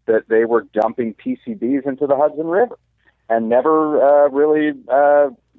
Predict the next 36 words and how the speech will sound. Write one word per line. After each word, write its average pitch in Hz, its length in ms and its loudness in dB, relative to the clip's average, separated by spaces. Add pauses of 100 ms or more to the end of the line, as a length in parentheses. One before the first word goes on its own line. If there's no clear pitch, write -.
(300)
that 131 160 0
was 131 160 -4
never 135 420 2
a 113 320 -2 (140)
function 143 380 -6
of 117 100 -4
N 139 160 -4
B 135 200 -6
C 147 80 -6
News. 135 520 -6
That 107 120 0
was 110 120 -4
never 127 280 -4
something 127 400 -6
they 123 120 0
reported 151 520 -4
on 82 280 -6
for 95 120 -8
years 123 280 -4
and 127 100 -10
years 131 200 -6
and 135 100 -12
years. 175 220 -6 (340)
You 135 100 -6
could 147 180 -4
talk 139 280 0
about 131 560 0
the, 127 440 -4 (380)
uh, 117 220 2 (260)
famous 135 340 -4
New 131 100 -4
York 131 220 -2
Times 139 340 -2
story 117 320 2
about 110 400 0 (100)
the, 107 480 -10